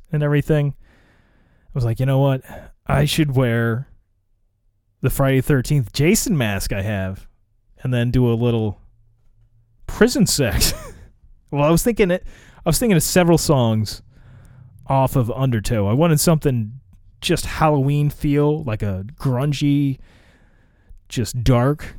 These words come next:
sounding song. And I was like, "Well, you know, I do know, kinda know how to play prison sex anyway." I'm like, "Fuck it." I mean, that's a, <laughs> seems like a song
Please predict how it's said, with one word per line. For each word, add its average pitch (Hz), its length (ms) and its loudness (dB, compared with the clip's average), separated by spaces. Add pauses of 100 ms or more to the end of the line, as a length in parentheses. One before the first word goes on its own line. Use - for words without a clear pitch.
(140)
sounding 147 400 0
song. 147 440 -2
And 113 260 -4
I 113 60 -10
was 110 100 -8
like, 107 140 -10
"Well, 156 180 -6
you 151 80 -2
know, 131 80 -2
I 117 100 -2
do 139 200 -2
know, 117 320 -4
kinda 123 300 -4
know 101 160 -2
how 104 100 -6
to 98 80 -6
play 110 180 -4
prison 110 320 -4
sex 104 300 -8
anyway." 139 480 -2 (760)
I'm 117 80 -20
like, - 160 -20
"Fuck 123 280 -8
it." 127 60 0
I 117 40 -2
mean, 120 220 0
that's 127 200 -2
a, 98 200 -6 (340)
<laughs> - 920 -16
seems 196 400 -2
like 208 160 2
a 208 100 -2
song 190 460 0